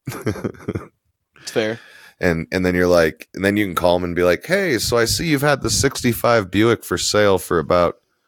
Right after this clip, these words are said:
Speaker 1: forty-two months. So I'm thinking,
Speaker 2: <laughs>
Speaker 1: I'm thinking about, I don't know, like, seven grand less than you want. What do you think?"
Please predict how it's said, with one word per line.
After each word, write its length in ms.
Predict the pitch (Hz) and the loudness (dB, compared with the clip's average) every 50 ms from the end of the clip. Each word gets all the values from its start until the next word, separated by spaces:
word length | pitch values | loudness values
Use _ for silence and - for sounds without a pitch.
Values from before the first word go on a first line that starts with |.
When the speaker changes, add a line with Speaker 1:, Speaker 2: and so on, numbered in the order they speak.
| _ _ _ _ _ _ _ _ _ _ _ _ _ _ _ _ _ _ _ _ _ _ _ - _ - _ _ _ _ _ - - - | _ _ _ _ _ _ _ _ _ _ _ _ _ _ _ _ _ _ _ _ _ _ _ -20 _ -20 _ _ _ _ _ -20 -20 -12
Speaker 1:
forty-two 580 | - - 92 95 104 104 98 95 - - 107 | -4 0 2 2 2 2 2 0 0 0 0
months. 640 | 101 92 87 92 101 101 90 85 - - - - - _ _ _ _ _ _ _ _ _ _ _ _ _ _ _ _ _ _ _ _ _ _ _ _ _ _ _ _ _ _ _ _ _ _ _ _ _ _ _ | 0 2 2 4 4 4 2 0 -2 -4 -4 -4 -6 _ _ _ _ _ _ _ _ _ _ _ _ _ _ _ _ _ _ _ _ _ _ _ _ _ _ _ _ _ _ _ _ _ _ _ _ _ _ _
So 340 | - - - - - 95 90 | -8 -6 -4 0 2 2 4
I'm 200 | 92 104 113 120 | 4 2 2 0
thinking, 760 | 113 - 113 107 98 92 95 98 95 92 92 90 92 87 85 87 - _ _ _ - - - - - _ _ - | 0 0 2 2 2 0 0 0 0 2 0 -2 -4 -6 -10 -14 -18 _ _ _ -20 -20 -20 -20 -20 _ _ -6
Speaker 2:
<laughs> 1400 | 294 247 - - - 285 - - - - 285 285 - - - 285 294 - - _ _ _ _ _ _ _ - | -6 -6 -4 -2 -2 -2 -2 -2 -4 -4 -4 -4 -4 -4 -4 -4 -4 -4 -6 _ _ _ _ _ _ _ -4
Speaker 1:
I'm 180 | - 104 110 113 | -2 -2 -2 -2
thinking 420 | - - 120 113 110 110 113 110 | -2 -2 -2 -2 0 0 0 0
about, 500 | 107 98 85 113 104 98 95 92 - - - | 0 0 0 2 2 2 2 2 0 -2 -4
I 160 | - 95 92 | -4 -2 -2
don't 220 | 92 90 87 85 80 | 0 0 0 0 0
know, 160 | 80 80 85 | 0 0 0
like, 180 | 90 92 82 - | 0 -2 -2 0
seven 480 | - - - 101 101 101 107 107 104 | 0 2 2 2 2 2 0 -2 0
grand 320 | 95 104 104 104 104 101 95 | 2 4 4 4 2 2 2
less 320 | 95 98 101 101 - - | 2 2 2 2 0 -2
than 120 | - 120 | -2 0
you 120 | 123 123 127 | 2 2 2
want. 240 | 127 127 131 - - | 4 2 2 2 2
What 120 | 104 110 | 0 2
do 60 | 113 | 2
you 120 | 117 120 113 | 2 2 0
think?" 420 | - - 90 73 - - - _ | 0 0 -2 -2 -2 -6 -14 _